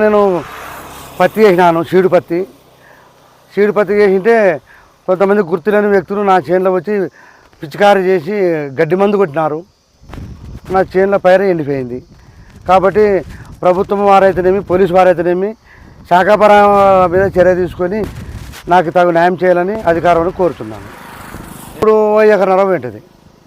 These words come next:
ఎకరన్నర కొట్టినారు. పెట్టుబడి అవి ఇత్తనాలు, గ-, గవర్నమెంట్ ఇత్తనాలు, పత్తి ఇత్తనాలు, అవి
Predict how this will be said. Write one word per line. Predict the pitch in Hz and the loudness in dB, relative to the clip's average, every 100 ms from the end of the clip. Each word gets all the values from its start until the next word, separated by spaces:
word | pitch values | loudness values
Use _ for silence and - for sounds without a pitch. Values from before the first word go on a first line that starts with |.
| - 165 | -10 -4
ఎకరన్నర | 180 185 196 | 0 2 0
కొట్టినారు. | 156 131 113 - - _ _ _ _ 175 170 156 - - _ _ | -2 -6 -12 -20 -20 _ _ _ _ -20 -20 -20 -20 -20 _ _
పెట్టుబడి | 196 202 208 220 240 233 220 208 196 185 175 - - - - | -6 -2 2 2 4 2 2 2 0 -2 -4 -8 -20 -20 -4
అవి | 196 208 | 0 0
ఇత్తనాలు, | 202 208 214 214 147 | 0 4 4 4 0
గ-, | 165 170 156 | 0 0 0
గవర్నమెంట్ | 156 175 175 175 165 | 0 0 0 -2 -2
ఇత్తనాలు, | 156 151 139 | -2 -6 -2
పత్తి | 165 170 | -4 -4
ఇత్తనాలు, | 165 185 | 0 0
అవి | 170 | 0